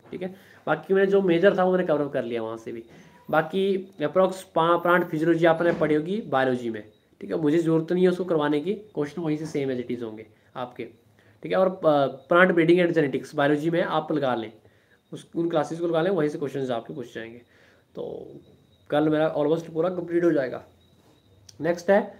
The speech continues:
whiptail। whiptail की बात करें, only midrib of leaves, leaf blade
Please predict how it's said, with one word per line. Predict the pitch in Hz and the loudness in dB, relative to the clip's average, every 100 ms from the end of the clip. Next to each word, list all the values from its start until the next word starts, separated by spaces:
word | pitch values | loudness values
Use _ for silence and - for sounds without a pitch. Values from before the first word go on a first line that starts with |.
| - _ _ - | -20 _ _ -2
whiptail। | 160 180 - 143 160 | 0 0 2 0 0
whiptail | 135 160 202 202 | -4 0 4 4
की | 202 | 6
बात | 208 190 | 6 6
करें, | 190 185 226 - - _ - | 4 2 0 -6 -20 _ -4
only | 175 190 220 226 | 6 6 6 4
midrib | 196 196 185 208 208 175 | 4 2 4 4 4 2
of | 180 180 156 147 | 0 0 -6 -4
leaves, | 160 127 - - - _ _ _ - | -2 -2 -6 -18 -20 _ _ _ -8
leaf | 143 160 160 165 - - 127 | 0 2 0 -2 -18 -18 -8
blade | 131 151 196 | 2 8 8